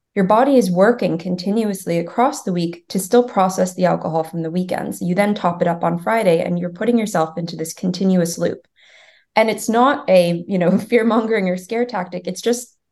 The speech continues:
it's the reality of it. You know, it's a short-term stimulant that is a long-term depressant. And that really, really stuck with me.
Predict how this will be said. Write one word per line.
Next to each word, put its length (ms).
it's 140
the 140
reality 500
of 160
it. 160
You 80
know, 160
it's 120
a 40
short-term 480
stimulant 720
that 180
is 100
a 60
long-term 480
depressant. 640
And 140
that 180
really, 380
really 280
stuck 460
with 220
me. 420